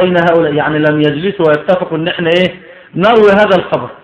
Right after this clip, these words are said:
أو لم يقلد بعضهم بعضا ولم يروي بعضهم عن البعض، بحيث أننا ن-، نعتقد أن هذا أخذ الخبر عن مصدر غير المصدر الثاني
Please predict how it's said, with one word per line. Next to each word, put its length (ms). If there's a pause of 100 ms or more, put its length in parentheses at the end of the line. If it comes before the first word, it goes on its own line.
(460)
أو 160
لم 200
يقلد 560
بعضهم 480
بعضا 280
ولم 440
يروي 340 (100)
بعضهم 640 (360)
عن 160
البعض، 420 (800)
بحيث 600
أننا 520
ن-، 480
نعتقد 680 (520)
أن 220
هذا 520
أخذ 460 (840)
الخبر 760 (220)
عن 200
مصدر 400 (540)
غير 260
المصدر 460
الثاني 500